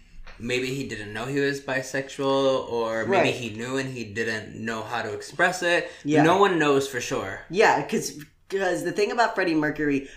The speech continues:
Speaker 2: we know that he was at least bisexual. We know that he had relationships with men, but he was very, very private. He didn't give a lot of interviews. He didn't talk about it. And even after he died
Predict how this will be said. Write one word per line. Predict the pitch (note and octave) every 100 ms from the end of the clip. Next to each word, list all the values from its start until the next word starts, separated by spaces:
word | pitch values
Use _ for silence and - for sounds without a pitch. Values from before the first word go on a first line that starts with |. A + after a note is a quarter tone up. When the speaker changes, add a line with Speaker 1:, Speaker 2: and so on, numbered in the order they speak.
| -
Speaker 2:
we | D3+ A#3
know | B3+ A#3 G3 F3+ E3+
that | C#3+ C#3+
he | C#3+
was | C#3
at | B2+ C3
least | C#3+ C#3 -
bisexual. | B2+ B2+ A2 G2+ - F#2 - _ _ - - - _ _
We | C#3 D#3+
know | F3 F3+ F3+
that | E3+
he | E3
had | D#3
relationships | D3+ C#3+ C#3 C#3 B2+
with | C3 C3+
men, | B2 G#2
but | A#2 -
he | E3+
was | C#3+
very, | C3+ F#3 G#3+ A3+ A3
very | C3 D3 C#3+ C#3
private. | - A#2 G#2+ G2+ -
He | C#3
didn't | C3 C#3+ D#3
give | E3+ F3
a |
lot | E3+ E3 E3
of | D#3
interviews. | C#3 C3 C3 C3 C3 C3 - - -
He | - C3+
didn't | D3+ E3 -
talk | E3 D3+
about | D3+ C#3+ C3+ C3+
it. | C3+ D3
And | C#3+ C#3+
even | E3 F3 F3 E3
after | D3 D3+ D3+
he | D3+ D3
died | C#3+ C#3+ C#3+ C#3 C3